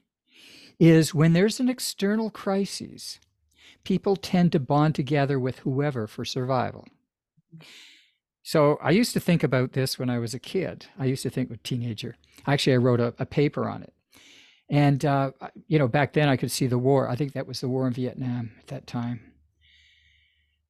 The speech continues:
around then. And, um, and I could s-, I, th-, I, I wrote a pa-, I said, if there was a Martian attack,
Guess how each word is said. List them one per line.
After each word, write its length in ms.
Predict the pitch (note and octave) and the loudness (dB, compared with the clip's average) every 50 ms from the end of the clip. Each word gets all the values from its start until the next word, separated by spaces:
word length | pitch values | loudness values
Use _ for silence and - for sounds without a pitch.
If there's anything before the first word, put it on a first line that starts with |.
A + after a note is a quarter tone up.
| _ - | _ -6
around 260 | C#3 C3+ C3+ B2+ B2+ | -4 -2 -2 -2 -2
then. 240 | C3 C3 B2 B2 C3 | -2 -2 -2 -2 -2
And, 340 | C#3 D3 D3 D3 C#3+ C3+ D#3+ | 0 0 2 2 2 0 -2
um, 320 | G3 D3+ C#3+ C#3+ C#3 D3 - - - | -2 0 0 0 0 -2 -6 -10 -6
and 220 | - E3 E3 D#3+ - | -2 -2 -2 -2 -2
I 120 | - F3+ F3+ | -2 -2 -2
could 160 | - G3 E3 | -2 -4 -6
s-, 260 | - - - - - - | -6 -8 -10 -10 -12 -12
I, 100 | - E3+ | -12 -12
th-, 320 | E3 F3+ - - - F3+ - _ - - - | -10 -10 -14 -14 -16 -18 -20 _ -14 -8 -4
I, 160 | E3 E3+ D#3+ - | -4 -4 -4 -2
I 140 | - E3+ F3 E3+ | 0 2 2 2
wrote 240 | E3+ F#3 G#3 A#3 | 4 4 4 4
a 40 | A3+ | 4
pa-, 260 | F3 - G#3 G#3 G3+ | 4 4 2 4 4
I 60 | - D#3+ | 2 0
said, 240 | D#3 - G#3 F#3+ | 0 2 2 2
if 140 | F#3+ F#3+ - | 2 2 2
there 120 | - G3+ F3+ | 2 2 4
was 220 | F3+ F#3 E3 - | 4 2 2 2
a 60 | F3+ | 2
Martian 560 | D#3+ D#3+ D#3 D#3 E3 E3+ F3 E3+ - F3 D#3 | 4 6 6 8 8 6 6 4 2 -2 0
attack, 600 | D#3 D3+ - - - D3 C#3+ B2 A2 - - - | 0 -2 -2 -4 -4 -2 -2 -2 -4 -6 -10 -10